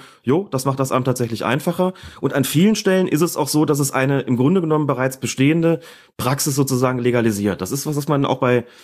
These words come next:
Gesetzgebungs-, ähm, Verfahren häufig hat. Irgendwas ist ohnehin schon so, hat aber keine stabile rechtliche Grundlage.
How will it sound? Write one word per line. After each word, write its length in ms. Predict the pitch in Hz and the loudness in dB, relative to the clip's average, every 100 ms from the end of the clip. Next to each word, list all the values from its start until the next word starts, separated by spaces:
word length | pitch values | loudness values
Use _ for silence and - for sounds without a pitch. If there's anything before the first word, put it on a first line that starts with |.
| - _ - _ 131 | -20 _ -20 _ -2
Gesetzgebungs-, 840 | 135 165 - 170 160 151 - - | 0 0 2 2 2 0 -2 0
ähm, 560 | 143 139 135 123 110 92 | 0 0 -2 -4 -10 -6
Verfahren 760 | - 139 139 139 147 139 110 | -2 0 2 2 0 -4 0
häufig 340 | 131 147 147 139 | 0 2 2 0
hat. 260 | 151 - - _ _ _ _ _ - | -2 -6 -20 _ _ _ _ _ 0
Irgendwas 300 | 160 175 151 | 2 2 0
ist 140 | 139 - | -2 0
ohnehin 340 | 139 120 170 | 2 4 4
schon 220 | 196 185 | 2 2
so, 260 | 160 175 151 | 4 4 4
hat 100 | 143 | 0
aber 180 | 147 135 | 0 0
keine 420 | 143 151 143 135 | 0 2 2 0
stabile 400 | - 131 156 139 | 0 0 2 2
rechtliche 320 | 139 135 127 | 0 0 -2
Grundlage. 640 | 120 160 156 147 151 147 | 2 2 2 2 2 0